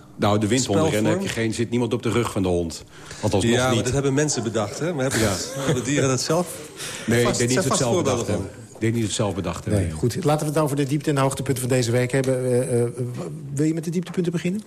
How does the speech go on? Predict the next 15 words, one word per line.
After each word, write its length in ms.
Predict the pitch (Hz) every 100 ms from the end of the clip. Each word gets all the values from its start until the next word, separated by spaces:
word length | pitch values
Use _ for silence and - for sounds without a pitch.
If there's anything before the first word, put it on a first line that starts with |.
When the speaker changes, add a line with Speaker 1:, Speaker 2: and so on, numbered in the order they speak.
| -
Speaker 1:
Ja 160 | 165
hoor, 100 | 127
is 60 | 131
prima. 280 | - 120 143
Speaker 3:
Vertel. 380 | 135 127 101 - - - -
Speaker 1:
Nou, 120 | 127
het 80 | 117
dieptepunt 380 | 143 - 135
was, 220 | 113 107 - - -
dieptepunt 640 | - 92 80 - 110 95
was 220 | 104 95 -
vanmiddag 400 | - 107 123 120
om, 200 | 123 113
eh, 520 | 107 104 104 101 110 101
half 340 | 107 104